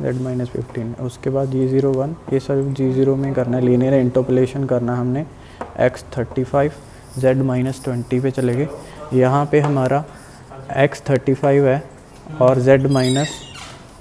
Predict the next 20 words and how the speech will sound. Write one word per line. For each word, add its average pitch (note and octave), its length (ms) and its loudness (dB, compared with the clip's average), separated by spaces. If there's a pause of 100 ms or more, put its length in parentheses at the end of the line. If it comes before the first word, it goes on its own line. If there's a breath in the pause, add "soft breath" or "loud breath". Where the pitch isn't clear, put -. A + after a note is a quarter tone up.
(400)
ट्वेंटी C#3+ 360 2
हो C3 160 2
गया, A2 200 -2 (800)
पन्द्रह C#3 420 0
प्लस C3+ 380 -2
पाँच C3+ 380 -4
ट्वेंटी। A2+ 400 -6 (960)
उसके C3+ 280 -4
बाद C#3 240 0
एक्स D3 300 -2
थर्टी, D#3+ 320 -2 (840)
ज़ेड C3+ 240 2
माइनस C3+ 480 -2
ट्वेंटी B2+ 260 -2
फ़ाइव, D#3 340 -2
radius C3+ 420 2
five, B2+ 380 -2 (500 loud breath)
five C#3 300 6
है D3+ 100 6
इसका D#3 320 0